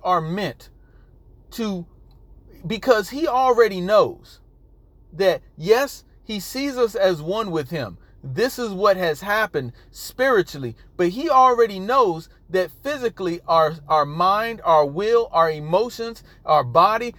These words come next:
is not always in alignment with who Jesus is. It's not always in alignment.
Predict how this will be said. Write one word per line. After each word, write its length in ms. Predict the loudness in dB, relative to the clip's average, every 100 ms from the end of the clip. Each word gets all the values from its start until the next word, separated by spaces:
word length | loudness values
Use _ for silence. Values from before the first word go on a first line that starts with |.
| -4
is 260 | 0 0 0
not 320 | -2 -2 2
always 560 | 2 2 2 0 -2
in 180 | -8 0
alignment 760 | 2 4 2 0 -2 -4 -6 -10 -20 -20 -20 -20 -20 -20 -20 -20 -20 -20 -20 -20 -20 -20 -20 -20 -20 -20 -8
with 420 | -2 2 2 0 _ _
who 340 | -6 -2 0 0
Jesus 540 | -4 -4 -2 -2 -4
is. 500 | -8 -2 -2 -2 -8 -20 -6 -4
It's 240 | -4 -2
not 340 | 0 2 2
always 480 | 2 2 4 4 2
in 120 | 0
alignment. 720 | 0 2 2 0 -2 -6 -10